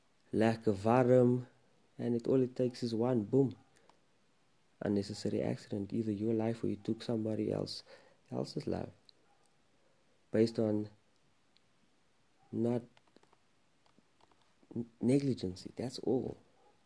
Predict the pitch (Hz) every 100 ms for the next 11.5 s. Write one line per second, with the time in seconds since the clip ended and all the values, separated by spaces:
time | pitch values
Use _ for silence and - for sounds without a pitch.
0 | _ _ _ _ _ _ _ - 120 120
1 | - 131 120 98 127 135 - - - _
2 | _ _ _ _ - _ - 110 - 120
3 | 123 117 110 107 101 90 113 107 - 98
4 | 98 - - 123 117 - - 107 104 -
5 | - 110 - 104 - - _ _ - _
6 | _ _ _ - 117 104 101 123 143 139
7 | 143 135 - _ _ - 113 160 160 170
8 | 160 143 131 135 135 127 113 113 110 -
9 | 123 113 110 98 - - 98 98 - _
10 | _ _ _ _ - 143 147 151 143 139
11 | 135 - 127 95 85